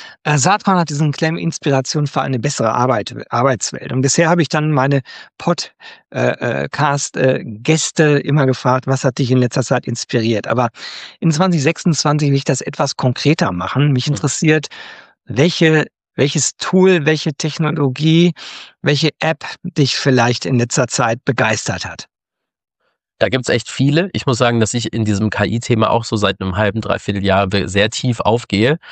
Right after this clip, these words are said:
Speaker 2: zum, ähm, Nachteil meiner Familie manchmal, weil ich dann da nachts sitze und irgendwie so lange an so einem Tool rumbastle. Ich glaub, das, was mich gerade am meisten begeistert,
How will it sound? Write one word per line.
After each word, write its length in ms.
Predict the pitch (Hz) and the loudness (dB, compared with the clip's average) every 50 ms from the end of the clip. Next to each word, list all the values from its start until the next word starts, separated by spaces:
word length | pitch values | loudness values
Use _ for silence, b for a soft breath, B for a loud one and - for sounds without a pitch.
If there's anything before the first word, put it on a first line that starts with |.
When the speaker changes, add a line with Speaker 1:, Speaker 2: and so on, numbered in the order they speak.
| B B B | B B B
Speaker 2:
zum, 340 | - - 117 107 107 104 101 - | -4 -2 0 2 2 0 0 0
ähm, 400 | - 104 101 98 95 95 95 92 _ _ B B B B B | 0 0 0 0 0 -2 -2 -4 _ _ B B B B B
Nachteil 560 | 101 104 110 113 - - 92 92 95 87 - | 0 0 0 -2 -2 0 0 2 2 0 0
meiner 240 | - 95 98 98 92 | -2 -2 0 0 -2
Familie 460 | - - 98 98 101 107 110 120 113 | -2 -2 -2 0 2 2 2 2 2
manchmal, 340 | 104 110 117 - - 139 123 | 2 2 0 0 -2 -2 0
weil 100 | 104 98 | 0 0
ich 80 | 101 - | -2 0
dann 140 | - 92 | 0 0
da 120 | 90 95 92 | 2 2 2
nachts 280 | 92 92 - - - | 2 0 -2 -2 -2
sitze 300 | - 107 - - - 123 | -2 -2 0 0 2 2
und 120 | - 98 95 | 2 2 2
irgendwie 220 | 87 107 107 101 | 2 2 2 0
so 160 | 92 104 104 | 0 0 0
lange 240 | 101 107 110 110 101 | 0 0 2 0 0
an 60 | 92 | 0
so 80 | 95 101 | -2 -2
einem 100 | 98 92 | -4 -4
Tool 220 | - - 131 135 | -4 -2 -2 0
rumbastle. 580 | 131 - 127 127 120 120 127 - - - 147 165 B B B B B B | 0 0 -2 -2 0 -2 -2 -2 -2 0 0 0 B B B B B B
Ich 80 | B - | B -6
glaub, 160 | - 120 117 | -4 -4 -2
das, 180 | - 139 135 - | -2 -2 -2 -2
was 140 | 139 - - | -2 -4 -4
mich 140 | 113 - | -6 -6
gerade 300 | - - 131 135 143 - | -2 -2 0 0 0 0
am 100 | - 110 | 0 0
meisten 440 | 101 98 104 123 151 - - - 131 | 0 0 2 0 0 -2 -4 -8 -8
begeistert, 680 | - 95 - - 85 95 113 147 - - - 165 175 - | -8 -4 -2 0 0 0 0 -2 -4 -4 -4 -4 -4 -4